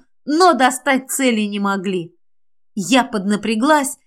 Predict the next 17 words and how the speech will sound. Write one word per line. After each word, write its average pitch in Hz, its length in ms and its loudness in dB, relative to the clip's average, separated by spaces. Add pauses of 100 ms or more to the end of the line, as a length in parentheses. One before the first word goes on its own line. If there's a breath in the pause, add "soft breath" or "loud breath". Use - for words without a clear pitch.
(200)
и 320 120 4
повторила 330 640 2
манипуляции 247 760 0
со 226 160 -6
щитом. 226 600 -2 (180)
Он 220 220 2
растянулся 269 680 0
ещё 311 380 0
немного 269 640 -2 (240 loud breath)
и 370 160 4
захватил 294 680 -2
оставшихся 240 800 -2
мужчин 214 460 -2
из 202 120 -4
отряда 208 480 -2
Ренна. 175 540 -2 (480)
Так-то! 226 640 -2